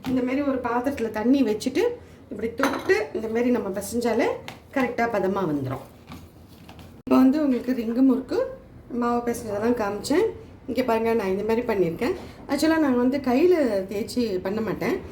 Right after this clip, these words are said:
இந்த மாதிரி குழல்ல வந்து நம்மளோட தேங்காய், வெள்ளை தேங்காய் அச்சு இருக்கும் இல்லையா,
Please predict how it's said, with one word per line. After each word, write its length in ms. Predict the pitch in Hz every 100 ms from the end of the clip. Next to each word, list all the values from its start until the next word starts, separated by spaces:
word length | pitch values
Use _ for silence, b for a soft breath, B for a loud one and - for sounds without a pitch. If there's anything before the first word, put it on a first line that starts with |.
| B B -
இந்த 140 | 247
மாதிரி 240 | 262 311 -
குழல்ல 400 | 262 277 320 269 220
வந்து 160 | 226
நம்மளோட 400 | 240 220 185 185
தேங்காய், 420 | 190 226 240 220 185 - - - - - - - - - -
வெள்ளை 240 | 190 262 262
தேங்காய் 380 | 233 190 170 160
அச்சு 200 | - 214
இருக்கும் 240 | - 170
இல்லையா, 280 | 170 196